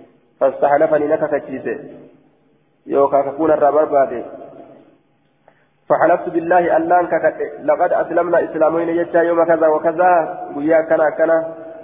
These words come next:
وحضرمنا مريج الرآذان النعم،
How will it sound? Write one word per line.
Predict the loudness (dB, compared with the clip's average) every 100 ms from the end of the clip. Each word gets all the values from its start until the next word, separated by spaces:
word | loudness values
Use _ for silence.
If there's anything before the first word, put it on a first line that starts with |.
| -20 -20 -20 -6
وحضرمنا | 0 4 2 0 -2 -2 0 0 0 2 2 4 2
مريج | -2 -2 0 0
الرآذان | 0 2 4 2 2 0 0 -6 -10 -8 -6
النعم، | -2 0 0